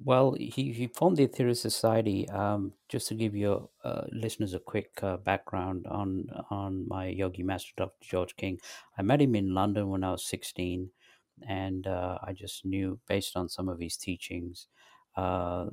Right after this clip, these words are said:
that, m-, again, my intuition felt that he was, uh, in-, indeed who, who he was. He kind of, um,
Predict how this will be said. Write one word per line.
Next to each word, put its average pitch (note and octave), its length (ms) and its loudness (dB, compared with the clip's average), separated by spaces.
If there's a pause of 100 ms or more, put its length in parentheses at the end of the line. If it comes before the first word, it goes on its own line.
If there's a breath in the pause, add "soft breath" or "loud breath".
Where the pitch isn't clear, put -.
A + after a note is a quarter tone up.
(120)
that, F#2 160 -6
m-, - 240 -8
again, F#2+ 320 0
my F2 140 0
intuition F2+ 800 -4 (340)
felt F#2 380 0
that - 160 -4
he F#2+ 160 -2
was, F2+ 400 -2
uh, - 180 -6
in-, F#2+ 340 -4
indeed F2+ 640 -4 (140)
who, F2+ 400 -6
who G2 240 0
he F2 80 -2
was. E2+ 400 0 (520 loud breath)
He A2 140 -8
kind A#2 340 4
of, G#2 140 0
um, F#2 500 0